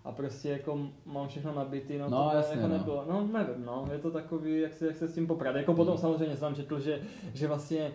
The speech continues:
Speaker 1: vy si můžete určit, který máte na spaní a který máte na
Speaker 2: Jo,
Speaker 1: běžný
Speaker 2: no,
Speaker 1: nošení
Speaker 2: jo,
Speaker 1: a tak.
Speaker 2: jasně, budou mít
Speaker 1: Jasně.
Speaker 2: dvoje Apple Watche,
Speaker 1: <laughs>
Speaker 2: prostě
Speaker 1: Přesně,
Speaker 2: super.
Speaker 1: přesně tak, no, že potom už teďka přijdeš do Apple Store a že, tak já jsem mu ty aluminium, to bylo jenom na spaní a tady ty titanium, ty teda budu nosit normálně,
Speaker 2: Jo, jo.
Speaker 1: jako,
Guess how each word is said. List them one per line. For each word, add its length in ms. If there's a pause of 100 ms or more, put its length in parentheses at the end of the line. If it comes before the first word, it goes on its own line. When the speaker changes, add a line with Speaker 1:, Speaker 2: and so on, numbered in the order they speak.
(260)
Speaker 1:
vy 140
si 120
můžete 340
určit, 440
který 200
máte 280
na 100
spaní 400
a 40
který 180
máte 280
na 80
Speaker 2:
Jo, 60
Speaker 1:
běžný 340
Speaker 2:
no, 60
Speaker 1:
nošení 360
Speaker 2:
jo, 60
Speaker 1:
a 120
tak. 120
Speaker 2:
jasně, 200
budou 180
mít 60
Speaker 1:
Jasně. 160 (100)
Speaker 2:
dvoje 160
Apple 200
Watche, 340
Speaker 1:
<laughs> 60
Speaker 2:
prostě 220
Speaker 1:
Přesně, 180 (180)
Speaker 2:
super. 300 (180)
Speaker 1:
přesně 300
tak, 280
no, 80
že 180 (200)
potom 240
už 80
teďka 200
přijdeš 220
do 60
Apple 200
Store 360
a 100
že, 260 (180)
tak 120
já 100
jsem 160
mu 100
ty 120
aluminium, 440
to 120
bylo 200
jenom 140
na 100
spaní 460 (360)
a 80
tady 220
ty 100
titanium, 640
ty 140
teda 220
budu 160
nosit 240
normálně, 460
Speaker 2:
Jo, 100
jo. 60
Speaker 1:
jako, 160